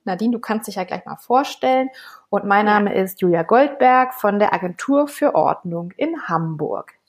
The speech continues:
Speaker 1: Guten Morgen, Nadine.
Speaker 2: Guten Morgen, Julia. Ich freue mich, dass das heute klappt bei
Speaker 1: Ja,
Speaker 2: uns.
Speaker 1: ich mich auch. Sag doch noch mal kurz, was du machst.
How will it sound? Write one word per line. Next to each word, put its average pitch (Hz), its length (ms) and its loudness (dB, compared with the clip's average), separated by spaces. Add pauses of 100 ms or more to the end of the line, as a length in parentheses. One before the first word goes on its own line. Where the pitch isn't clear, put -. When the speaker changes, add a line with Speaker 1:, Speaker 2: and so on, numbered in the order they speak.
(140)
Speaker 1:
Guten 285 200 -2
Morgen, 294 220 4
Nadine. 247 600 0 (880)
Speaker 2:
Guten - 220 -8
Morgen, 240 280 2
Julia. 302 480 -2
Ich 277 120 -4
freue 262 340 0
mich, 254 340 -2
dass 240 200 -6
das 233 200 -10
heute 208 200 -8
klappt 285 340 -10 (300)
bei 220 180 -2
Speaker 1:
Ja, 269 340 2
Speaker 2:
uns. - 100 -12 (380)
Speaker 1:
ich 226 240 -6
mich 190 220 -2
auch. 190 400 4 (1400)
Sag 220 300 0
doch 294 120 0
noch 285 100 6
mal 262 120 4
kurz, 247 340 2
was 220 180 0
du 247 140 4
machst. - 560 0